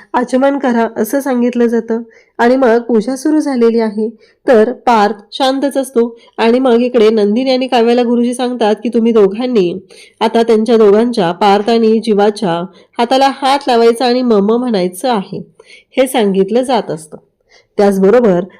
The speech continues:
मानिनीला बोलवलं जातं. मानिनीला सांगितलं जातं की "आधी चौघांना कुंकू लावून घे." मग नंदिनी आणि काव्या या दोघींना हळद कुंकू लावलं जातं, तर जीवा आणि पार्थ या दोघांना कुंकवाचा नाम ओढला जातो. आणि त्याचबरोबर हे सगळं सुरू झालेलं असतं.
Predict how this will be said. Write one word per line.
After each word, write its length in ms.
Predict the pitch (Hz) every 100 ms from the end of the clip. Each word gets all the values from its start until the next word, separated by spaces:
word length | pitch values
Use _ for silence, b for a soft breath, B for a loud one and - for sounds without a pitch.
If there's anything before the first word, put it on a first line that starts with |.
| -
मानिनीला 500 | 202 196 208 240 254
बोलवलं 360 | 247 233 247 254
जातं. 340 | 247 247 233 233
मानिनीला 520 | 202 208 220 233 247
सांगितलं 380 | 247 226 240 240
जातं 280 | 247 247
की 100 | 240
"आधी 140 | 240 240
चौघांना 440 | 247 214 226 247
कुंकू 320 | 254 240 220
लावून 240 | 254 233 240
घे." 220 | 226 233 B B B B -
मग 240 | 262 233 233 - b -
नंदिनी 380 | 240 233 262 269
आणि 220 | 262 269
काव्या 300 | 262 240 247
या 60 |
दोघींना 380 | 240 240 247 254
हळद 220 | 240 233
कुंकू 280 | 247 277 269
लावलं 260 | 269 254 247
जातं, 320 | 247 240 240 247
तर 160 | 247
जीवा 280 | 233 226 233
आणि 280 | 240 240 247
पार्थ 400 | 247 220 220 240
या 80 | 226
दोघांना 600 | 202 196 233 233 202 196
कुंकवाचा 600 | 202 208 226 226 226 240
नाम 340 | 220 185 233
ओढला 260 | 247 233 226
जातो. 440 | 226 226 226 226 b b b b -
आणि 240 | 226 247
त्याचबरोबर 680 | 240 208 214 226 269 208 196 202 B _ 247
हे 80 |
सगळं 560 | 240 - 214 247 226 226
सुरू 280 | 226 214 233
झालेलं 520 | 233 226 202 190 254
असतं. 300 | 190 -